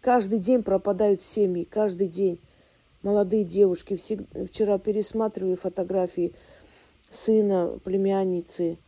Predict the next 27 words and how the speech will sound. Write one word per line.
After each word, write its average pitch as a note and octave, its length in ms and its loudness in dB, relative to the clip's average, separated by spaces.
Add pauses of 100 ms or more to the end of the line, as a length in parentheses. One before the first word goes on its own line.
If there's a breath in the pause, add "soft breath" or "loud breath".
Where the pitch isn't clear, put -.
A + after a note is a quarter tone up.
(360 soft breath)
Вот F#3+ 220 -6
маленькие, F#3+ 720 0
когда E3+ 320 -2
были, E3+ 240 -2
сейчас. F#3+ 720 -2 (1400 soft breath)
У - 60 -8
меня G3+ 180 2
руки G#3+ 320 0
дрожат, F#3 420 0
когда E3+ 240 -4
я F#3+ 60 2
представляю, G3+ 640 -2
что - 180 -6
и F3 100 -2
таким G3+ 440 -4
вот, F#3+ 180 -2 (360)
таким A#3+ 320 2
вот G3+ 220 4
деткам F#3+ 540 2 (320 soft breath)
резали F#3+ 480 2
уши, A3 400 -2
головы. F3 640 -4 (1400)
В F3+ 80 -14
детском G#3+ 420 2
саду A3+ 360 2
детей F#3+ 380 -2
спрятали. G3 720 0